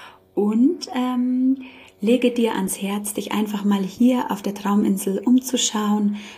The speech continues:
mal zu gucken, was ich alles schon aufgenommen habe. Und, ähm, ja, wir starten dann nach den Osterferien wieder mit dem Achtsamkeits-A B C und darauf könnt ihr euch freuen. Ich tu's nämlich auch.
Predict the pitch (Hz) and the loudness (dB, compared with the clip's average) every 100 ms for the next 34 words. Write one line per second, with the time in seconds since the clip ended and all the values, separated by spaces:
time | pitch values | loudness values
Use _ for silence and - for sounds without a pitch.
0 | - 240 247 277 - 349 269 233 202 190 | -2 0 0 -2 -2 -2 2 4 4 0
1 | 190 208 202 196 196 - 226 - 226 220 | -2 -4 -2 -2 -2 0 -2 0 -2 0
2 | 214 202 196 185 - 196 196 202 - 180 | 2 2 2 -2 -4 -6 -6 -8 -6 -4
3 | 180 180 180 190 180 185 185 190 - 226 | -2 -2 -4 -8 -6 -6 -8 -10 -4 -4
4 | 196 - - - - - - 175 185 - | -6 -12 -18 -10 -2 -2 0 -4 -4 -4
5 | 180 180 175 220 294 - - - - - | -4 -4 -2 2 2 0 -18 -20 -20 -4
6 | 190 240 - - 208 180 175 185 - 185 | 0 0 -2 -2 0 0 -4 -8 -6 -6
7 | 180 196 240 294 - - - - - - | -4 0 2 0 -2 -20 -20 -20 -20 -10
8 | 165 190 202 233 240 208 208 - 285 - | -2 0 0 0 2 2 0 -2 -4 -6
9 | - 214 202 202 - 180 180 - 190 185 | -10 -8 -6 -6 -6 -6 -6 -6 -4 -2
10 | 175 185 185 180 - 190 - 165 - - | -4 -4 -6 -8 -6 -6 -6 -10 -10 -8
11 | 170 180 240 - - _ _ _ _ - | -6 -2 -4 -4 -16 _ _ _ _ -4
12 | 165 - - 208 220 240 254 - 175 | -4 -6 -4 -2 0 -2 -2 -6 -8